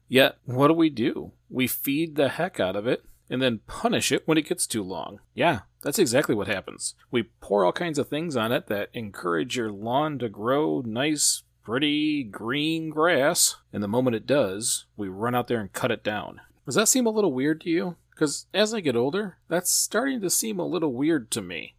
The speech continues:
Imagine trying to grow anything else and then being upset when it grows. It's kind of what we do with our grass. A lot of people are bummed out when it's time to cut the grass. "Oh, I gotta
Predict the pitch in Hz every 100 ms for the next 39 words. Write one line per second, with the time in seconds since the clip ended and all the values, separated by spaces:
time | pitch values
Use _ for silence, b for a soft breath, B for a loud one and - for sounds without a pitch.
0 | _ 143 147 247 247 220 - 156 160 139
1 | 139 135 127 _ 135 165 233 214 208 190
2 | 185 190 - - - - _ _ _ _
3 | 127 127 139 120 - 143 202 240 196 170
4 | - - - 240 - - - 135 156 -
5 | - 95 220 165 - - - - - -
6 | - - 104 135 143 160 151 101 139 151
7 | 67 - - B - 127 - 123 120 113
8 | 107 117 127 123 95 131 120 - 95 95
9 | - 110 98 - 120 - - 95 - -
10 | 123 117 120 113 113 107